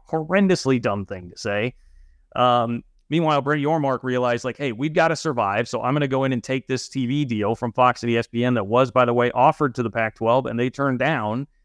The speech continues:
And when Yormark jumped in front of them by taking that, he locked in the stability, locked in the exposure with still the linear partners that matter right now, E S P N and Fox,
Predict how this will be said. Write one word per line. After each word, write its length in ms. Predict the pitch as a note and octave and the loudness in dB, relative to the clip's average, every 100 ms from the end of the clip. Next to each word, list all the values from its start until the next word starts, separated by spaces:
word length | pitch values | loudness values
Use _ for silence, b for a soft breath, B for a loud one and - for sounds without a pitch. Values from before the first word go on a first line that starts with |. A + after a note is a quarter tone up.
| _ _ | _ _
And 100 | C3 | -4
when 140 | B2+ B2 | -2 0
Yormark 400 | B2+ C3+ C3+ A#2+ | 0 2 0 0
jumped 240 | B2 B2+ | -2 0
in 100 | B2+ | -2
front 240 | A#2 B2+ C3 | -2 -2 0
of 60 | |
them 140 | B2 A#2+ | 0 0
by 120 | G#2 | -2
taking 400 | - C#3+ C3 A#2+ | -2 -4 -2 0
that, 220 | A2 A2+ | 0 -2
he 140 | A#2 G#2+ | -4 -2
locked 340 | A2+ C3 - | 0 0 0
in 140 | C#3 | -2
the 80 | B2+ | -2
stability, 680 | - A2+ A2+ C#3+ B2+ A2 A#2+ - _ _ _ | -4 -6 -2 0 0 -2 -4 -10 _ _ _
locked 380 | A2+ A#2+ C3 C#3+ | 2 2 2 0
in 100 | C3 | 2
the 140 | B2+ | 2
exposure 640 | A#2 - B2+ C#3 A#2+ A2+ | 0 0 4 4 4 0
with 160 | A2+ A2 | 0 -2
still 280 | - - B2 | -4 0 0
the 120 | A2+ | 0
linear 440 | G#2 C3+ D#3 C3+ | 2 2 4 2
partners 380 | A#2+ A#2 A2 A2 | 2 0 0 -4
that 120 | G#2+ | -6
matter 280 | G#2+ G#2 G#2 | -4 -2 0
right 220 | G#2+ G#2 | 0 0
now, 280 | G2+ G2+ G#2+ A2 | -2 -4 -4 -4
E 140 | G#2+ | -4
S 100 | G#2+ | -6
P 160 | - G#2+ | -4 -6
N 60 | |
and 120 | G2 F#2 | -6 -4
Fox, 480 | D3 C3 A2+ - | 0 2 0 -6